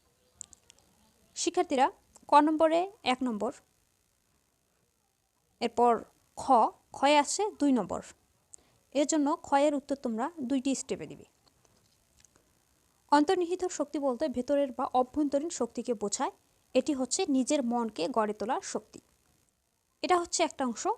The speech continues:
এরপর এইটুকু নিয়ে তোমরা একটু ব্যাখ্যা দিবে। প্রতিটি মানুষের মাঝেই নিহিত রয়েছে সুপ্ত শক্তি।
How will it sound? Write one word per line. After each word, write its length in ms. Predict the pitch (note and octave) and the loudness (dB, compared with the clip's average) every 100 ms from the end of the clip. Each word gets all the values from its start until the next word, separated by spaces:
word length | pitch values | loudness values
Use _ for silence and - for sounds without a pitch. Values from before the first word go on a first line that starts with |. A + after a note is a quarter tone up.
| _ _ - | _ _ -2
এরপর 400 | E4 E4 A#3+ G#3+ - _ _ _ _ _ _ | 0 2 2 0 -2 _ _ _ _ _ _
এইটুকু 340 | - D#4 F4 F4 | 0 2 2 2
নিয়ে 320 | D#4 C#4 A4+ - _ _ _ | 2 2 -2 -8 _ _ _
তোমরা 200 | C4 B3 | -2 0
একটু 260 | A#3+ - F#4 | 0 0 -4
ব্যাখ্যা 340 | D#4+ A#3+ - | -2 -2 -2
দিবে। 220 | E3+ A2 - _ _ _ _ - _ _ - | -10 -10 -20 _ _ _ _ -20 _ _ -4
প্রতিটি 320 | E4 F4+ F#4+ | -2 0 0
মানুষের 440 | D4+ C4+ C#4 E4 | 0 0 -2 -2
মাঝেই 440 | B3 G3+ - D4 G4 C4+ | -2 -2 -2 -4 -4 -2
নিহিত 320 | C#4 C#4+ D4+ | 0 0 0
রয়েছে 500 | C#4+ G3+ G3 - G#4 _ - | 0 -2 -2 -4 -6 _ -14
সুপ্ত 320 | - D4+ - | -8 -6 -6
শক্তি। 380 | A#3 C#3 - | -8 -8 -14